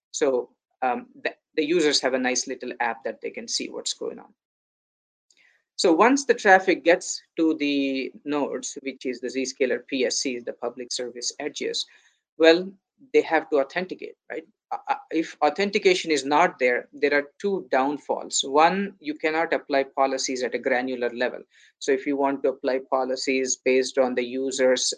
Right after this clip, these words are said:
um, what do you call it, uh, job description, job title, department, location, because see, if a user is coming in from United States, the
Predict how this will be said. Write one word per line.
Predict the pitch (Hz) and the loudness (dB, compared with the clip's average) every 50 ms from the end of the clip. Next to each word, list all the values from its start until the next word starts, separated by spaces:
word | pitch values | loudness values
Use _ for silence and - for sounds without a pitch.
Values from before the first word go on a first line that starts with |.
| - | -2
um, | - 123 120 117 120 117 117 117 113 - _ _ _ _ _ _ _ _ _ _ _ _ - | 0 2 2 2 2 0 -4 -8 -12 -16 _ _ _ _ _ _ _ _ _ _ _ _ -6
what | 139 135 131 | -4 -2 -2
do | 131 | -2
you | 127 127 | -4 -4
call | - 127 123 123 127 | -2 -2 -2 -2 0
it, | 123 123 123 123 - | -2 -4 -4 -4 -6
uh, | 120 117 117 117 113 113 _ _ - | -6 -6 -4 -8 -10 -10 _ _ -8
job | - 135 127 127 139 135 - | -2 2 4 4 2 2 2
description, | 156 151 - - - 156 156 - - - 170 156 151 156 156 156 156 139 - | 0 0 0 0 -2 -4 -2 -2 0 2 2 2 2 0 -2 -2 -4 -6 -2
job | - 127 120 131 135 - - - | 0 2 2 2 0 -2 -6 -4
title, | 160 156 147 147 - 156 147 147 147 147 147 139 _ _ _ _ _ _ - 135 | -2 -2 -2 0 0 0 0 0 -2 -4 -6 -8 _ _ _ _ _ _ -6 -6
department, | 131 135 - 135 123 143 143 - 151 147 147 143 147 147 147 139 - - - 131 127 | -6 -2 0 2 2 2 0 -2 -2 0 0 0 0 -2 -4 -8 -10 -10 -6 -2 -2
location, | 123 120 - - 143 143 156 160 156 - 156 151 147 147 143 - _ _ _ _ - - | -2 -2 0 2 2 2 4 2 2 4 4 4 2 2 -4 -6 _ _ _ _ -2 -2
because | 165 - 175 156 - | 2 2 2 2 2
see, | - 196 190 190 - - _ - 160 | 0 -2 -2 -2 -6 -6 _ 2 2
if | 156 156 - | 2 4 2
a | 156 156 180 202 | 2 2 2 0
user | 208 196 196 180 165 | 2 4 2 2 2
is | - - - | 0 -2 -2
coming | 165 160 160 160 151 | 0 2 2 2 2
in | 151 147 - | 2 0 0
from | 151 139 131 135 135 | -4 -4 -2 -2 -2
United | 143 143 143 143 123 - - - | 0 -2 -2 -2 -2 -2 -2 2
States, | - 170 170 180 196 196 - - - _ _ _ _ _ _ _ _ | 4 4 6 4 4 2 0 0 -2 _ _ _ _ _ _ _ _
the | - 139 135 | -4 -2 -2